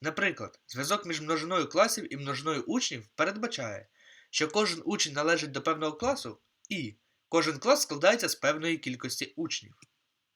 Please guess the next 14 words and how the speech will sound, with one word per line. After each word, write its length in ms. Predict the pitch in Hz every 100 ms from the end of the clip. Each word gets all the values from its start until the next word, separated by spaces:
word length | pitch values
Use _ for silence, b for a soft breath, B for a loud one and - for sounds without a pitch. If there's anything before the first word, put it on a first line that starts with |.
| _ _ _ _ _ _ _ _ _ _ _ _ _ _ _ _ _ _ _ _ _ _ _ _ _ _ _ _ _ _ _
Кожен 300 | 185 190 190
екземпляр 440 | 185 190 185 190
однієї 320 | 165 165 247 277
множини 500 | 226 170 156 131 -
не 320 | 139 156 185
обов'язково 680 | 156 139 131 123 - 170 233
пов'язаний 600 | 190 139 123 123 127 117
хоча 260 | - 117 156
б 80 | 143
з 40 |
одним 280 | 127 147 196
екземпляром 540 | 160 131 123 147 156 -
іншої 340 | 147 - 110
множини. 380 | 104 107 104